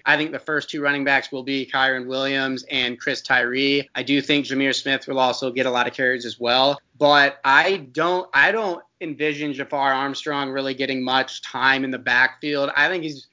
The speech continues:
I thought he was gonna be more of a slot guy, but Kelly also said, I think it was last week, right after he said Kyren Williams was the number one running back, he said Lawrence Keys and Avery Davis will be the main slot guys. So I'm just,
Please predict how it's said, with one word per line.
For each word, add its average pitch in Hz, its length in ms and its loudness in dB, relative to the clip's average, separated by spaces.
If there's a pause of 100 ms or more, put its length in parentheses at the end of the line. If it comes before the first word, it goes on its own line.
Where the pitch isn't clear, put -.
I 151 200 4
thought 214 240 -2
he 214 100 -4
was 196 140 -8
gonna 185 180 -2
be 175 120 -2
more 160 260 -4
of 143 80 -6
a 135 60 -6
slot 139 540 -2
guy, 180 520 4 (160)
but 147 480 2 (240)
Kelly 160 420 0
also 156 420 -4
said, 147 640 -2
I 143 80 -8
think 143 220 -6
it 151 40 -6
was 131 200 -8
last 135 380 0
week, 147 240 -2
right 139 200 4
after 143 320 0
he 139 260 -4
said 143 340 -4
Kyren 135 320 0
Williams 131 420 -4
was 127 160 -8
the 131 60 -8
number 127 240 -4
one 123 220 -6
running 143 260 0
back, 127 340 2 (100)
he 143 120 -6
said 139 240 2
Lawrence 143 420 -2
Keys 143 440 0
and 135 100 0
Avery 131 360 -2
Davis 131 520 2
will 127 100 -4
be 127 140 -2
the 120 80 -6
main 120 260 -2
slot 139 420 2
guys. 113 380 -4
So 185 160 -6
I'm 175 160 2
just, 175 140 -6